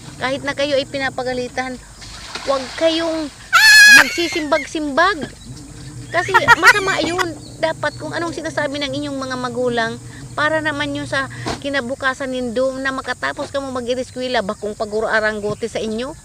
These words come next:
Ma, ururag-urag na kamo. Maralayas kamo. Dahil pangani nindo karaya.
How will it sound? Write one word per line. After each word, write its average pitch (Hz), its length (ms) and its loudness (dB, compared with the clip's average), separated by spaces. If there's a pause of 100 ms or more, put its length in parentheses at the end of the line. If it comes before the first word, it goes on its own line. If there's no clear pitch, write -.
(720)
Ma, 175 280 2 (580)
ururag-urag 208 800 4
na 480 100 2
kamo. - 380 6 (600)
Maralayas 196 800 4
kamo. 220 380 0 (760)
Dahil 214 200 0
pangani 220 400 2
nindo 220 280 2
karaya. 214 600 2